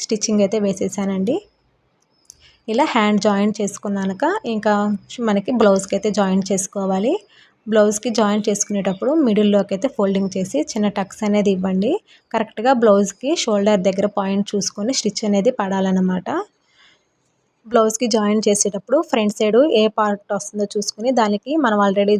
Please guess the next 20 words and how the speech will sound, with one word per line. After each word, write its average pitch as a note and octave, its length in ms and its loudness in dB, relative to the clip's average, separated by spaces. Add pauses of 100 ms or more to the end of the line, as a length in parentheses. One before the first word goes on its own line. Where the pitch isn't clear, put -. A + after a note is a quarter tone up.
జాయింట్ G3+ 300 0
చేసిన G#3 260 -4 (120)
దాని G3 220 2
కుట్టు - 240 -16
కంటే G#3 280 -2
కూడా B3 200 4
ఒక B3+ 200 0
హాఫ్ G3+ 260 0
ఇంచ్ G3+ 160 -6 (100)
కిందకి G#3 500 -4
స్టిచ్ - 280 -8
చేసుకోవాలండి. G3 840 -4
అది G3 200 -2
లోతు G3 340 -2
భాగం F#3+ 280 -6
అన్నమాట. F#3+ 320 -4 (600)
ముందు A3+ 200 0 (160)
భాగం G#3+ 300 0 (480)
ముడతలు G#3 400 -2
రాకుండా G3 320 -4